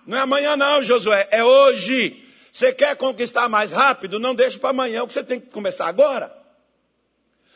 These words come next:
Porque quanto mais você começar mais rápido, mais depressa também será o resultado. Enquanto você fica protelando, deixando pro outro dia, deixando pra um tempo bom, deixando pra uma hora boa.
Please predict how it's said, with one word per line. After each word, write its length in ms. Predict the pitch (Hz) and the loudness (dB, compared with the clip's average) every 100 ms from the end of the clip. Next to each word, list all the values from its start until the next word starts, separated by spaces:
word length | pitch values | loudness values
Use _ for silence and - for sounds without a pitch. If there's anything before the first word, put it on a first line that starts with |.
| _ _ | _ _
Porque 300 | 233 247 269 | -2 0 0
quanto 320 | 269 269 262 | 0 0 0
mais 260 | 277 330 254 | 2 2 2
você 320 | 269 - 262 | 0 0 -4
começar 600 | 240 233 202 - 214 214 | -4 -4 -4 -4 -2 -2
mais 260 | 196 208 165 | 0 -2 -2
rápido, 640 | 185 262 - 156 117 95 _ _ _ _ _ _ _ _ _ _ _ _ _ _ _ _ 117 | 0 0 -2 -8 -12 -18 _ _ _ _ _ _ _ _ _ _ _ _ _ _ _ _ -8
mais 260 | 160 208 | -4 -4
depressa 540 | 180 208 - 190 185 190 | -6 -10 -4 -4 -4 -6
também 320 | 185 156 170 | -8 -8 -8
será 240 | 165 196 | -4 -2
o 40 | 196 | -2
resultado. 540 | 196 196 214 190 185 | -4 -10 -4 -4 -4
Enquanto 320 | 160 180 208 | -6 -8 -8
você 240 | 196 196 180 | -8 -8 -8
fica 240 | 170 170 | -8 -8
protelando, 800 | 160 180 180 185 160 160 160 147 _ - - | -6 -6 -4 -4 -2 -2 -4 -12 _ -20 -12
deixando 460 | 156 202 - 180 170 | -6 -6 -4 -8 -6
pro 80 | 156 | -6
outro 260 | 147 175 | -6 -6
dia, 420 | 170 175 165 156 - - - | -10 -10 -8 -10 -12 -14 -8
deixando 440 | 202 - 208 196 | -8 -6 -8 -8
pra 120 | 160 | -12
um 80 | 175 | -14
tempo 420 | - 185 185 196 | -8 -8 -6 -6
bom, 480 | 175 190 190 170 160 - - | -2 -2 -2 -4 -10 -18 -4
deixando 500 | 220 214 - 214 202 | -2 -2 -4 -8 -8
pra 120 | 160 | -10
uma 140 | 190 175 | -6 -2
hora 220 | 180 190 | 0 -2
boa. 320 | 151 196 185 | -2 -2 -4